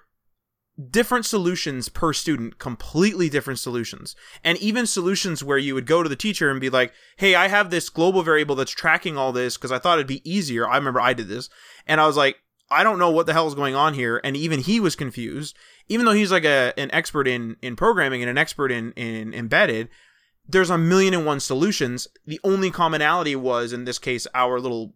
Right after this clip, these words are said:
uh, microcontroller that we were using. But it was still just effectively, I think it was just C.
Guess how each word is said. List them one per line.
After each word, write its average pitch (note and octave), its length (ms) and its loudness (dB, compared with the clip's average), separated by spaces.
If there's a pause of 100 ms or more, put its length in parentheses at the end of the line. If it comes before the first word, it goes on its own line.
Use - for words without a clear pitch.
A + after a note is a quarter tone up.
(140)
uh, A2+ 300 0 (140)
microcontroller D3+ 680 -2
that A2 100 -6
we A#2 120 -6
were A#2 60 -6
using. A2 360 -10 (400)
But F3+ 120 2
it F#3+ 60 0
was F#3 140 0
still G3+ 340 2
just D3+ 280 0
effectively, C3+ 720 -4
I C#3+ 40 -6
think D#3 100 -6
it C3+ 40 -4
was A#2+ 120 -6
just - 220 -6
C. C3 300 -6